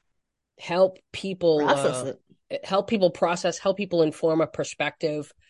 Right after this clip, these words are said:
Speaker 2: Yeah.
Speaker 1: So, um,
Speaker 2: Yep.
Speaker 1: we're, we're just, you know, we're, we're, we're thinking, we're thinking of everybody affected by this. I, there are a couple of listeners who are part of the Mighty Network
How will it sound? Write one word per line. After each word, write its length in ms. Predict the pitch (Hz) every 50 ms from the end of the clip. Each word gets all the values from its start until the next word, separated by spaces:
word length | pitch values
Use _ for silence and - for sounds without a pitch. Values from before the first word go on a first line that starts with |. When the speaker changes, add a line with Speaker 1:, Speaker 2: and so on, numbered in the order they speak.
| _ _ -
Speaker 2:
Yeah. 160 | 156 143 139 147 _ _ _ _ _ _ _ _ _ _ _ _ _
Speaker 1:
So, 500 | - - - - 139 135 131 120 123 - _ _ -
um, 440 | 143 143 135 131 127 120 117 110 - _ _ _ _ _ _ _ _ _ _ _ _ _ _ _ -
Speaker 2:
Yep. 240 | - 220 214 214 214 _ -
Speaker 1:
we're, 160 | 180 175 -
we're 140 | 180 185 202
just, 240 | 202 226 208 - -
you 180 | - 190 185 190
know, 140 | 185 185 185
we're, 300 | 151 - 175 185 180 139
we're, 160 | 170 185 180 185 - -
we're 200 | 165 170 170 180
thinking, 520 | 175 - 196 196 190 208 208 196 196 185 185 -
we're 160 | - 165 175
thinking 480 | 175 - - 269 214 196 190 - 226 196
of 100 | 170 147 -
everybody 400 | 170 165 175 175 185 170 160 147
affected 420 | 143 - - 175 180 180 - 139 127
by 160 | 131 127 127
this. 400 | 127 127 127 131 - - - - _ _ - - - - -
I, 120 | 156 165
there 200 | 156 165 156 156
are 40 | 156
a 40 | 151
couple 460 | - 190 175 - 190 170 165 147 -
of 400 | - 151 147 147 143 139 - - _ _ _ _ _ _ _ _ _ _ _ -
listeners 500 | 147 156 165 160 - 175 170 165 170 165
who 100 | - 151
are 80 | 143 139
part 280 | - - 156 147 147
of 240 | 147 147 143 135 - -
the 200 | 143 135 127 123
Mighty 320 | 131 131 131 139 143 147
Network 500 | 143 143 135 - 147 147 147 147 - -